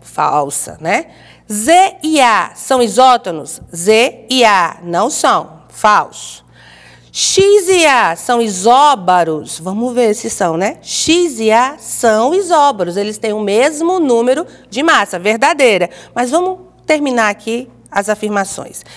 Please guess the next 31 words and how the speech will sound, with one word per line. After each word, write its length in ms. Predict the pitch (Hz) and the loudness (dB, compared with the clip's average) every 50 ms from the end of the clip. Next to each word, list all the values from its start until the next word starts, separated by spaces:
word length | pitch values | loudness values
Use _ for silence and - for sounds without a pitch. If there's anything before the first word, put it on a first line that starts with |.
| - - - | -20 -6 0
Y 120 | 330 359 359 - 330 - - 339 349 330 - - - - | 0 0 0 0 -6 -4 0 0 0 0 0 -4 -10 -6
e 160 | - 277 269 233 | -4 0 2 4
A 260 | 214 196 170 - - | 4 4 2 -2 -4
são 300 | - - - 311 311 294 | -10 -4 -4 -2 -2 -2
isóbaros? 880 | 240 208 180 170 220 240 247 233 202 165 160 151 156 - - - - - - - _ _ _ _ _ - | -2 -4 0 2 4 4 6 4 2 0 -4 -6 -6 -8 -10 -16 -18 -20 -20 -20 _ _ _ _ _ -6
Y 140 | 220 240 247 254 - - 294 277 277 - - | -4 -4 -4 -4 -8 -6 -4 -4 -6 -6 -6
e 160 | 226 214 202 | -4 0 2
A 160 | 190 185 202 | 2 2 0
são 220 | 202 - - 220 220 | -2 -6 -8 -6 -6
isótopos. 1120 | 214 196 170 170 180 196 196 202 196 202 - - 180 180 185 - _ 165 160 151 151 151 - | -6 -8 -10 -4 -2 0 0 0 -2 -4 -6 -6 -6 -6 -8 -12 _ -6 -4 -4 -4 -4 -6
Então, 460 | 233 269 - 294 277 277 285 330 - - - - - - | -8 -6 -4 -2 0 0 -2 -2 -6 -12 -20 -20 -8 -2
a 80 | - - | 0 0
alternativa 720 | 226 226 226 233 226 226 214 208 - - 202 185 190 190 | 0 0 0 -2 -2 0 0 -2 -2 -6 -4 -4 -2 -2
verdadeira 680 | 202 214 220 214 240 233 208 214 214 226 233 269 - - | 0 -2 0 0 0 0 0 0 0 0 -2 -4 -6 -8
é 140 | - 247 226 | -4 -2 0
a 20 | 214 | 0
alternativa 640 | 208 208 220 214 202 196 196 - 247 233 240 247 | 0 -2 -4 -6 -6 -6 -6 -8 -8 -6 -6 -8
D. 260 | 196 170 160 - - - - - - - - - - | -8 -8 -10 -12 -12 -14 -20 -20 -18 -16 -16 -4 0
É 100 | - 262 | 0 0
interessante 580 | 285 277 294 285 285 285 277 - 330 330 320 | 2 2 0 2 2 0 2 2 0 0 0
que 80 | - - | -4 -2
vocês 360 | 302 294 294 294 277 269 - | -2 -2 -2 -2 -4 -4 -4
façam 440 | - - 262 262 285 294 - - 262 | 0 2 2 2 2 0 -4 -2 -2
essa 200 | 240 240 233 240 | -2 0 0 -2
analogia 800 | 214 208 190 180 180 165 160 160 165 190 208 208 214 220 220 226 - - - - - - | -2 0 0 0 0 -2 -4 -4 -4 -2 0 2 2 2 0 -2 -6 -16 -20 -20 -18 -8
de 140 | 175 226 | -6 -6
todos 560 | 233 - - 240 247 269 277 247 233 214 185 190 | -6 0 2 4 4 4 2 0 -2 -6 -2 0
eles 320 | 196 196 208 202 208 - | 2 2 2 0 -2 -6
para 220 | - 214 208 202 | -6 -4 -4 -4
que 100 | 196 - | -6 -8
vocês 560 | 196 196 202 196 196 - 214 202 220 208 - | -6 -6 -6 -6 -4 -4 -2 -2 -2 -4 -6